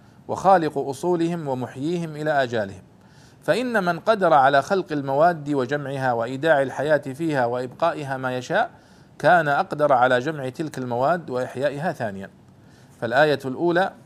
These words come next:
آه، دليل على التوحيد، والثانية دليل البعث. والامتراء الشك وأصله المري وهو استخراج اللبن من الضرع. الله سبحانه وتعالى يقول: "ثم أنتم تمترون"، يعني بعد هذا كله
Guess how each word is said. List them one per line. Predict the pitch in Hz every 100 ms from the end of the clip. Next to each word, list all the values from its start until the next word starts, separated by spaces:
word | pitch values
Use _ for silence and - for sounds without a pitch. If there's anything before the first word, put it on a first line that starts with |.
| _ - - - - _ -
آه، | 117 113 113 113 107 107 104 101 98 98
دليل | 110 131 165 131 117
على | 131
التوحيد، | 131 143 135 156 214 214 -
والثانية | 151 - 117 147 160
دليل | 123 151
البعث. | 156 123 127 - - _ _ - - - - _ - -
والامتراء | 110 127 143 - 156 170 165
الشك | - 175 175 -
وأصله | 196 - 123 151 160 143
المري | 131 127 160 170 202 - _ -
وهو | 127 131
استخراج | 120 - 123 135 151 127
اللبن | 120 135 139 135 143 135
من | 135
الضرع. | 120 104 101 - - - - - - - - - - - - - - - - - _ -
الله | 160 202
سبحانه | 170 156 196
وتعالى | 175 160 170 185
يقول: | 165 175
"ثم | - 208 175
أنتم | 156 190 180 180
تمترون"، | 151 147 127 131 131 95
يعني | 90 107
بعد | 131 131
هذا | 123 139 127 113
كله | - 143 151 180